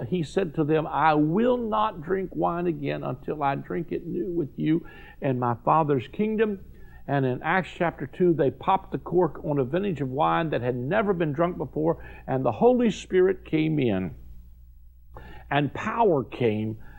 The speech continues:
and three thousand people were added to the church. And the new covenant was inaugurated in that Holy Spirit, because now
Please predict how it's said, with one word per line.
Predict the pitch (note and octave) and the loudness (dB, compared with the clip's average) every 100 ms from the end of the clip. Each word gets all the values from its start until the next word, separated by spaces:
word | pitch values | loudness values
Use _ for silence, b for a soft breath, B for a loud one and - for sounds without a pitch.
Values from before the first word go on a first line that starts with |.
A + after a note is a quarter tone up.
| B - | B -4
and | C#3+ C#3 C#3 | -2 -2 -4
three | D#3+ A3+ G#3+ D#3+ | -2 0 0 -2
thousand | - G3+ F#3+ F#3+ D#3 F#3+ F3 - | -2 0 2 2 2 0 -2 -4
people | - E3 - D#3 | -4 -2 -2 -2
were | C#3 D3+ - | 0 -2 -2
added | D#3 F3+ E3 D3 | -4 -2 -2 -4
to | - | -6
the | D3+ C#3 | -6 -8
church. | - F#3 C3+ - - B B B B - | -4 -2 -2 -4 -18 B B B B -2
And | E3 D3+ | 0 2
the | D3 | 2
new | F#3 G#3+ | 2 2
covenant | - G3+ D#3+ D3 D#3 | 0 0 0 -2 -2
was | D#3+ B2 | -2 0
inaugurated | C3 C3+ D3 G3+ G3+ D3 C3+ B2 B2+ C#3 | 0 0 0 2 2 2 2 2 2 0
in | - D#3+ E3+ E3+ E3+ | -2 0 2 0 0
that | C#3+ D#3 E3 - | 2 2 2 -6
Holy | - - F3+ F3 E3 | -12 2 4 6 4
Spirit, | C3+ - - F3 D#3 D#3 | 0 -4 2 4 4 0
because | C#3 D3 D3 B2 | -4 0 -2 0
now | D3+ E3 E3 D#3+ | 2 4 4 2